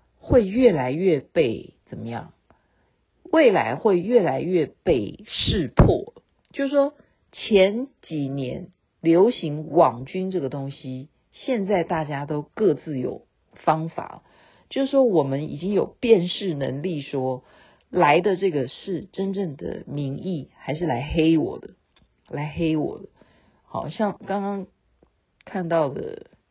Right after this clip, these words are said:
嗯，又扯别-，扯别的话题，好，干嘛要讲这东西，给自己找麻烦？<laughs> 到时候人家来，来黑我怎么办？我讲别的啦，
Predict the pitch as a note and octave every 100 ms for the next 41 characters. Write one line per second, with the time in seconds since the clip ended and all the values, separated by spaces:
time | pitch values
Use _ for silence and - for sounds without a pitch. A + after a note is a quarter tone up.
0 | _ _ _ _ _ _ _ - C3+ C3
1 | B2+ B2 C3+ - - _ _ _ _ _
2 | _ _ _ _ _ _ _ _ _ A3
3 | F3+ D#3+ - - - - - - C#3 C3+
4 | D#3+ E3+ D3+ B2+ B2 A2+ - F3 C3+ D3
5 | C#3+ A2 A#2 D3 C#3 C#3 C#3 C3+ - C3+
6 | - D#3+ C#3 C3 - A#2+ - - F#3 A#3
7 | A#3 - C4+ - _ A3 F#3+ A3 A3 -
8 | C3+ D3 E3 E3 B2 E3+ _ - - _
9 | - D3+ D#3+ F3+ E3+ D3 B2+ F#2+ F2+ B2
10 | - _ A#3 F#4+ _ _ - - - -
11 | - - - A#3+ C4 G#3 F#3 F#3 G3 F#3
12 | D3+ A#2+ -